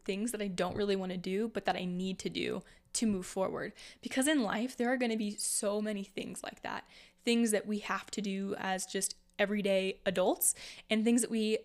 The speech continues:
have to do if we wanna be that high achiever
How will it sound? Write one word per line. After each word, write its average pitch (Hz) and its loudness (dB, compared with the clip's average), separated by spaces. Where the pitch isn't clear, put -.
have - -2
to 214 -2
do 202 0
if 233 -2
we 214 0
wanna 190 0
be 190 -4
that 190 -2
high - 0
achiever 190 -4